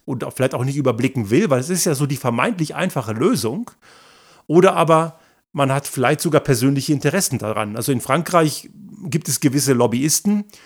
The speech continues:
Vertreter von solchen Konzernen, die haben ja auch eben dafür, dazu geführt, dass die E-U-Taxonomie heute nur noch ein Müllhaufen ist. Und die, äh,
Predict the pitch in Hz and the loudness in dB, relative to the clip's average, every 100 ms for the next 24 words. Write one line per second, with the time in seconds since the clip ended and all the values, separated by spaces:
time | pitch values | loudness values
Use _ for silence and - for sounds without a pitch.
0 | - _ - 131 - 147 156 - 139 123 | -20 _ -8 -6 0 2 2 2 2 2
1 | 117 117 - _ - 127 120 117 107 131 | -2 -6 -14 _ -8 -6 -2 -4 -2 -2
2 | 123 170 127 113 123 123 113 120 - 139 | 0 0 0 0 0 -2 -2 -4 -6 -6
3 | 120 120 127 - 117 123 117 127 113 - | -4 -2 -4 -4 -6 -6 -8 -6 -6 -4
4 | 131 120 - 131 123 139 151 131 - 127 | -4 -6 -8 -10 -4 -2 -2 -4 -2 -2
5 | 117 123 127 123 127 117 123 113 113 127 | 0 0 0 0 -2 -2 -2 -2 -2 0
6 | 127 98 - 117 160 - - - - - | 0 -2 -6 -6 -4 -6 -8 -20 -20 -20
7 | _ - 120 - - 123 117 117 123 117 | _ -4 -4 -6 -10 -6 -4 -4 -6 -2
8 | 110 113 | -2 -2